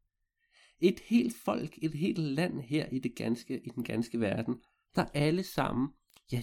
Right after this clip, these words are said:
de kom med det ene nytårsforsæt efter det andet. Og det gør man jo op til nytår. Man drømmer om alle de ting, man skal gøre anderledes, når, når året er skiftet. Om hvordan at man skal, man skal træne lidt mere, eller man skal spise bedre, eller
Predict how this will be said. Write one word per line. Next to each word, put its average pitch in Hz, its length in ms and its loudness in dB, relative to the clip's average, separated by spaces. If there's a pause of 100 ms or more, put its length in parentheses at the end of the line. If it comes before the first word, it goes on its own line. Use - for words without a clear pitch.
de - 180 -2
kom 147 260 2
med 151 100 2
det - 180 -4
ene 139 380 2
nytårsforsæt 117 1000 2
efter 113 280 0
det 110 160 2
andet. 98 280 -2 (340)
Og 135 60 -2
det 165 160 2
gør 165 160 2
man 240 140 2
jo 175 120 -2
op - 160 -12
til - 140 -6
nytår. 104 440 -4 (600)
Man 110 140 -2
drømmer 110 380 2
om 113 120 2
alle 117 200 6
de 117 100 2
ting, 101 260 2
man 104 100 -2
skal 107 200 -2
gøre 110 240 0
anderledes, 107 680 0
når, - 380 -4
når 113 200 -4
året 104 240 -2
er 107 40 -6
skiftet. 123 580 2 (320)
Om 120 160 6
hvordan 123 380 6
at 127 80 6
man 113 180 4
skal, - 280 -2 (260)
man 117 80 0
skal - 180 -2
træne 147 580 4
lidt 127 220 -2
mere, 113 360 6
eller 101 140 2
man 110 140 0
skal 131 160 -4
spise 156 580 0
bedre, 113 560 2
eller 87 220 0